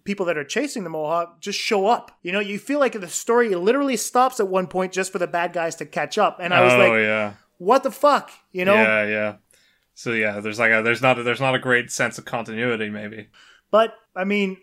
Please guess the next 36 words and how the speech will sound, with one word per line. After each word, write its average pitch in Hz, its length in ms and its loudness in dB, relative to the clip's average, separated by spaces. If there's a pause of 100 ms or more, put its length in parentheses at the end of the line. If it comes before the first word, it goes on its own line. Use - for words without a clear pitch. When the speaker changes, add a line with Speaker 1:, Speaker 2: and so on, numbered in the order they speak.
Speaker 1:
I 220 160 2
can't 240 300 -4
recommend 185 540 -2
this - 560 -10 (180)
to 165 800 -8 (120)
a 147 180 -4
general 170 380 -2
audience. 196 440 -2
I 151 180 -4
think 156 260 -10
that 143 140 -10
this 160 180 -10
is 143 140 -12
a 143 40 -10
very, 147 340 -6
a, 147 440 -10
a, - 20 -10
a 135 40 -10
film 165 240 -6
that's 147 140 -10
made 151 200 -10
for 151 140 -6
a 135 40 -4
very 143 400 -4
specific 143 500 -8
group, 180 300 -4
very 147 240 -2
niche. 143 460 -8 (160)
It 170 180 0
does 220 220 4
have 190 280 -2
qualities. 190 600 0
I 165 140 0
enjoy 160 420 2
the 156 100 -2
risks, 135 600 -4